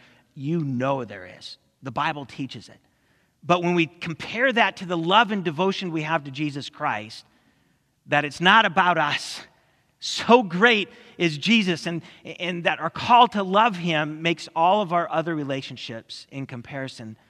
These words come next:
look like hate. And by the way, this is nothing secret.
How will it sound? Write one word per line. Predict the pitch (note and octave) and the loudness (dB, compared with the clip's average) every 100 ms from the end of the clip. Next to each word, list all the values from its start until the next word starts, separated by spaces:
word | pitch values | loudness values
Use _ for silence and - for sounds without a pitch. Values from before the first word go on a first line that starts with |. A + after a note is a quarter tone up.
| _ _ _ _ _ | _ _ _ _ _
look | C#3+ C3 | -10 -10
like | A2+ G2+ | -10 -14
hate. | - B2+ - _ _ _ _ _ _ _ _ _ _ _ _ _ _ _ _ _ _ _ _ | -14 -16 -16 _ _ _ _ _ _ _ _ _ _ _ _ _ _ _ _ _ _ _ _
And | D#3 | -6
by | G3 | -4
the | E3 | -4
way, | A#2+ | -4
this | C#3+ E3 | -6 -8
is | C3 | -8
nothing | C#3 - A#2+ | -10 -10 -12
secret. | - D#3 - | -12 -14 -16